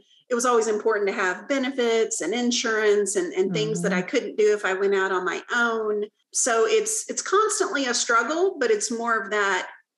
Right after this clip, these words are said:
Speaker 1: you know, the emotional struggle of you always want to do your best, or at least I'm one of those that has that, you know, perfectionist tendency, but I wanted to be the best mom and I wanted to be the best at work. And
Speaker 2: Mm-hmm.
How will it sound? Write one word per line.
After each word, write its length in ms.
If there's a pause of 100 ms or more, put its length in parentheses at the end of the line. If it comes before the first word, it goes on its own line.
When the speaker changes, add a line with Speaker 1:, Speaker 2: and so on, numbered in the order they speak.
Speaker 1:
you 120
know, 100
the 120
emotional 560
struggle 500
of 300 (360)
you 200
always 380
want 160
to 80
do 160
your 140
best, 640
or 100
at 220
least 240
I'm 180
one 100
of 80
those 280
that 140
has 200
that, 280 (120)
you 80
know, 100
perfectionist 800
tendency, 680 (480)
but 100
I 100
wanted 260
to 60
be 100
the 60
best 240
mom 260 (100)
and 160
I 60
wanted 300
to 80
be 100
the 80
best 300
at 100
work. 360 (300)
And 540
Speaker 2:
Mm-hmm. 180